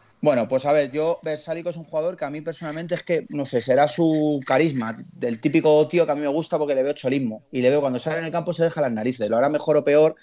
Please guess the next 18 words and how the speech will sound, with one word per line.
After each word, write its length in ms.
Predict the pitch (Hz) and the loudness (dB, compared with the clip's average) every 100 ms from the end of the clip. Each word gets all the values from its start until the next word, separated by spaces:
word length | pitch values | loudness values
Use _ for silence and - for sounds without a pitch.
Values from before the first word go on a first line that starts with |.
| - - _ _ _ | -20 -20 _ _ _
pero 160 | 123 123 | 2 4
yo 120 | 151 | 4
veo 100 | 156 | 4
que 60 | 156 | 0
es 80 | 156 | -6
un 80 | |
jugador 340 | 135 147 143 151 | -4 -2 -2 -2
de 60 | 123 | -2
equipo. 360 | 127 - 90 _ _ | -6 -8 -14 _ _
Entonces, 540 | 120 113 127 143 143 139 - _ _ _ _ _ - | -8 -2 0 2 2 0 -14 _ _ _ _ _ 0
que 140 | 131 | 2
no 100 | 151 | 2
ha 60 | 156 | -2
jugado 580 | 156 151 151 151 151 | -4 -2 0 0 -2
apenas 420 | 147 156 151 143 156 | -2 -6 -8 -10 -12
y 20 | |
ha 40 | |
estado, 720 | - 147 143 139 135 135 135 | -10 -8 -6 -4 -4 -6 -8